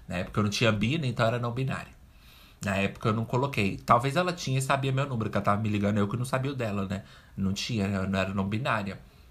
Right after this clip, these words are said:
Não tinha essas binas, né? Essas coisas, né? Eu nunca acreditei. Essas coisas de documento, bina, as pessoas sabem onde eu tô, né? Nunca, né? Essa função aí de descobrir aonde tá seu iPhone, não. Eu quero perder de propósito, sem me achar.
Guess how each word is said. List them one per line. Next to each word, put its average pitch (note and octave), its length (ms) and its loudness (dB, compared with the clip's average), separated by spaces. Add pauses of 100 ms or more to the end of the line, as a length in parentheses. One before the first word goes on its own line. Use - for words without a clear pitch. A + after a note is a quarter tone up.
Não - 80 -10
tinha B2 200 0
essas A2 240 -2
binas, F#2+ 500 -2
né? G2 180 -8
Essas F2+ 380 -6
coisas, F#2 400 -4
né? F#2 80 -2
Eu F#2+ 40 0
nunca A#2+ 160 -2
acreditei. G#2+ 560 0 (220)
Essas - 320 0
coisas G#2+ 200 2
de A2+ 40 -2
documento, G#2+ 1000 2
bina, G#2 560 2
as G2+ 100 -2
pessoas G2+ 280 -4
sabem G2+ 220 2
onde F#2+ 120 -4
eu F#2 80 -4
tô, G2+ 340 -4 (560)
né? G2 260 2
Nunca, G2+ 360 -4 (420)
né? F#2+ 200 4
Essa G#2 180 2
função G#2 460 2
aí G#2 160 4
de G2+ 120 2
descobrir G2+ 800 2
aonde G2+ 260 4
tá - 140 6
seu G2+ 200 4
iPhone, G2+ 500 2
não. F#2+ 320 2
Eu F2+ 80 0
quero G2 200 2
perder F#2+ 280 2
de - 100 -10
propósito, G2+ 480 -2
sem G#2 240 0
me G#2 140 0
achar. - 420 -6